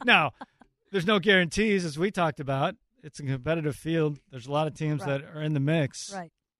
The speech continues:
Speaker 1: So, they're, you know, they'll have to be aggressive. And, uh, yeah, I, I,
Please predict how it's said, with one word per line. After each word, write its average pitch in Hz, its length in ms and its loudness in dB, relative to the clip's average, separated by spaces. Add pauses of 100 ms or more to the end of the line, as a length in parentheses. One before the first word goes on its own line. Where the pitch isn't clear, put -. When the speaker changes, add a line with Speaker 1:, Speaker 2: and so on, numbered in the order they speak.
(200)
Speaker 1:
So, 131 440 -2 (160)
they're, 147 260 -4 (1080)
you 127 100 -8
know, 135 60 -4
they'll 131 180 0
have 147 200 -2
to 139 80 -14
be 135 420 -4
aggressive. 131 680 -6 (1600)
And, 123 260 -10
uh, 117 240 -6 (280)
yeah, 143 320 -2 (160)
I, 240 100 2
I, 214 280 0